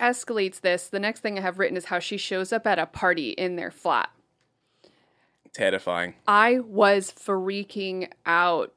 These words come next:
Speaker 1: because she just has a bag with some bottles in it, you know, to drink, to bring to the party. But when it's, she goes into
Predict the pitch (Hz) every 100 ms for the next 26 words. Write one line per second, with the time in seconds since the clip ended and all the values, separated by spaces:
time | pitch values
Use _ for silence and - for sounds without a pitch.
0 | _ 202 190 208 190 175 - 208 196 185
1 | - - - 202 185 170 _ _ _ -
2 | 208 214 262 254 214 - 165 190 208 254
3 | 269 277 285 294 285 _ _ - 254 233
4 | 185 220 220 196 208 240 202 220 - -
5 | _ _ _ - - 185 208 233 233 214
6 | 196 - 226 247 190 180 185 _ - -
7 | - - _ - 220 208 226 214 - _
8 | 202 - - 196 - 269 311 277 269 -
9 | 247 233 226 220 208